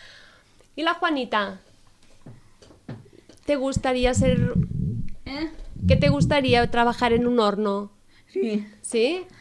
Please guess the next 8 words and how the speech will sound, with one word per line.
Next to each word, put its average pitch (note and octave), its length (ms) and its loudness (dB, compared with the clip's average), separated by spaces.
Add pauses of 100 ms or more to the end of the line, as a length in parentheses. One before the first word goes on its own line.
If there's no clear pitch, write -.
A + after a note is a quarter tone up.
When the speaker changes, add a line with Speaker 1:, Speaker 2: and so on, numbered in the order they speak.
(120)
Speaker 2:
Sí. G#3+ 380 -2 (360)
Speaker 1:
¿Por A#3+ 200 -2
qué? C4+ 240 0
¿Porque A3+ 280 -4 (240)
podrías B3 420 0
comer A#3 340 -2
pastas? D4 520 0
Speaker 2:
Mm, A#3 40 4